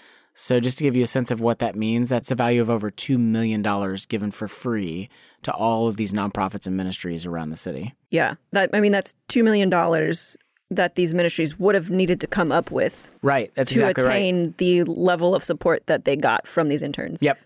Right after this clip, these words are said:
Speaker 1: And
Speaker 2: for
Speaker 1: we were
Speaker 2: free.
Speaker 1: able to give it to them for free.
Speaker 2: Yeah.
Speaker 1: That's exactly right.
Speaker 2: Okay, so tell me some about what does this look like on a daily basis? You know, this is kinda like big picture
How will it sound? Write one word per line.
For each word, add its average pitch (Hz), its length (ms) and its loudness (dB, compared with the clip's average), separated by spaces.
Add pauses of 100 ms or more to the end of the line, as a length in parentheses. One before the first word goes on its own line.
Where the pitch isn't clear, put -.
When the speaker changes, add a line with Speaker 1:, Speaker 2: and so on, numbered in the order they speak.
Speaker 1:
And 131 80 2
Speaker 2:
for 135 80 6
Speaker 1:
we 131 60 4
were 131 80 6
Speaker 2:
free. 131 80 4
Speaker 1:
able 120 100 2
to 127 40 2
give 120 140 2
it 117 80 0
to 117 120 -2
them 107 140 -2
for 104 120 -10
free. 95 340 -6 (100)
Speaker 2:
Yeah. - 120 0
Speaker 1:
That's 147 80 -4
exactly 107 360 -4
right. 98 200 -4 (440)
Speaker 2:
Okay, 220 160 2
so 196 380 0 (220)
tell 285 120 2
me 294 80 4
some 269 200 2
about 196 320 0 (140)
what 190 340 0
does 269 140 4
this 220 140 0
look 190 240 2
like 160 320 0
on 170 140 2
a 160 60 0
daily 156 280 4
basis? 151 360 -2
You 180 80 2
know, 165 60 2
this 208 120 4
is 214 80 0
kinda 214 180 0
like 160 140 0 (160)
big 214 260 2
picture 180 600 2